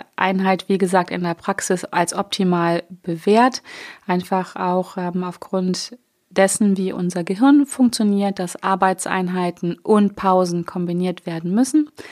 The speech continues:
oder sollten optimalerweise für bessere Ergebnisse. Und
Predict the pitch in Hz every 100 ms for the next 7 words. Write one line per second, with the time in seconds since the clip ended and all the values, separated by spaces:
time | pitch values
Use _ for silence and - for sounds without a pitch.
0 | - - 175 165 156 170 214 262 - 269
1 | 262 233 - 226 208 196 196 190 185 185
2 | 190 180 208 190 185 185 - 185 165 165
3 | 220 254 247 285 320 _ _ _ _ _
4 | _ _ - 196 208